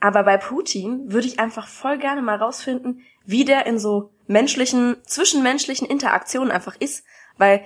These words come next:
das ist ja im Prinzip, also ich muss auch sagen, ich finde das, was er macht, ziemlich grenzwertig. Und dementsprechend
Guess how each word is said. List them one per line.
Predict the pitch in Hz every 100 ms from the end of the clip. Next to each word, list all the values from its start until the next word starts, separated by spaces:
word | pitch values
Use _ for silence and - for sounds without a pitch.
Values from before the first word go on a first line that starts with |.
| -
das | 247 269
ist | 320
ja | 247
im | 240
Prinzip, | 247 247 285 285 - _ _ -
also | 220 226 220 - - - _ -
ich | 247 -
muss | 240 -
auch | 262 -
sagen, | 254 277 269
ich | -
finde | 247 240
das, | 220
was | 220
er | 208
macht, | 214 -
ziemlich | - 208 208
grenzwertig. | 196 247 - 311 339 -
Und | - 208 208 208
dementsprechend | 220 220 - 233 247 247